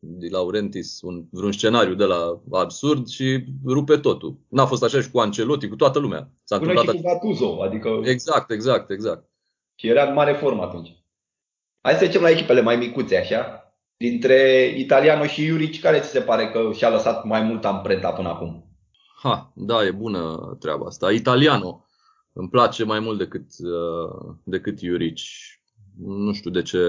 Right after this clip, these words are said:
Speaker 1: Mi-a plăcut și sezonul trecut. Îmi place ce face și, uh, și acum și a zice că Fiorentina merită să revină la, la un nivel bun.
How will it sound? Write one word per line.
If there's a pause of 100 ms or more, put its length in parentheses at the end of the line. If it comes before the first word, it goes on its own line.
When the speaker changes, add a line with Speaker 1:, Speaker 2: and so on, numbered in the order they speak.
(720)
Speaker 1:
Mi-a
plăcut
și
sezonul
trecut. (360)
Îmi
place
ce
face
și, (200)
uh, (120)
și
acum
și
a
zice
că
Fiorentina
merită (340)
să (840)
revină
la, (460)
la
un
nivel
bun.